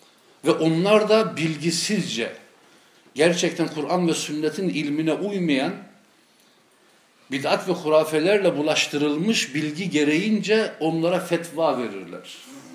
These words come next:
Ve ne diyor aleyhissalatu vesselam? Hem onlar saparlar, hem de onları saptırırlar.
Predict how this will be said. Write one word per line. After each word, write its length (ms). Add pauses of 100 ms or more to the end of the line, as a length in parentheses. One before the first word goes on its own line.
(500)
Ve 160
ne 120
diyor 120
aleyhissalatu 460
vesselam? 280
Hem 320
onlar 320
saparlar, 760 (1000)
hem 180
de 40
onları 400
saptırırlar. 960